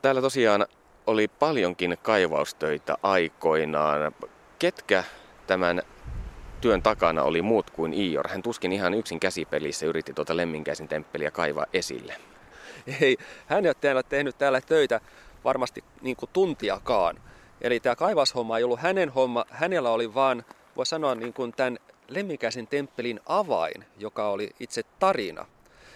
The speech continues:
Speaker 2: Ja sitten hänen tehtävänsä tässä oli vaan kertoa tarinaa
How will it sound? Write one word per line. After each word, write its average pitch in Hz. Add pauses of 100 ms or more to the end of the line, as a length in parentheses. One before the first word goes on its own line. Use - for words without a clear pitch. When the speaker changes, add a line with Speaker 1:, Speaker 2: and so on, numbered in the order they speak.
(220)
Speaker 2:
Ja 117 (200)
sitten 147
hänen 175
tehtävänsä 117
tässä 127
oli 113
vaan 127
kertoa 143 (100)
tarinaa 143